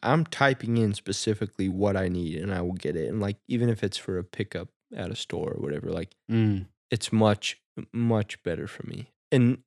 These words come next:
Speaker 1: and
Speaker 2: It's
Speaker 1: I
Speaker 2: funny
Speaker 1: love
Speaker 2: because that's, that's, like, contrary to how most people are.
Speaker 1: Sure,
Speaker 2: Most
Speaker 1: they
Speaker 2: people would, like,
Speaker 1: yes.
Speaker 2: buy more stuff online than if they're in store, I feel
Speaker 1: Yeah.
Speaker 2: like.
Speaker 1: I would like to,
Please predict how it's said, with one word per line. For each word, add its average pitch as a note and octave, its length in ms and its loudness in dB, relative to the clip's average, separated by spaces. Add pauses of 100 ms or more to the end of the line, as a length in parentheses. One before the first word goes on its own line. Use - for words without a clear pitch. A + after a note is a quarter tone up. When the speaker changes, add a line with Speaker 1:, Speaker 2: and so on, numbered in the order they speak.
Speaker 1:
and C3+ 140 0
Speaker 2:
It's B2+ 80 4
Speaker 1:
I B2+ 120 6
Speaker 2:
funny D3 220 10
Speaker 1:
love A#2+ 60 6
Speaker 2:
because G#2+ 340 4
that's, - 500 0
that's, A#2+ 220 0
like, A#2 180 2
contrary G#2+ 680 4
to F#2 100 0
how F#2+ 160 0
most G2 260 -2
people D#2 320 -4
are. D2 340 -2 (160)
Speaker 1:
Sure, C3 280 8
Speaker 2:
Most A2+ 160 6
Speaker 1:
they A#2 100 8
Speaker 2:
people G#2 200 6
would, F#2+ 180 2
like, F#2 160 8
Speaker 1:
yes. G2+ 360 6
Speaker 2:
buy G2 300 6 (220)
more G#2 340 6
stuff F#2+ 360 0
online E2 680 -4 (220)
than F2+ 120 -4
if E2 120 -8
they're D#2 180 -4
in D2 140 -8
store, - 440 -10
I - 40 -8
feel C3 100 4
Speaker 1:
Yeah. G#2+ 200 6
Speaker 2:
like. - 80 -6 (600)
Speaker 1:
I C3 140 6
would C3+ 200 2
like C#3 360 4
to, E3 440 4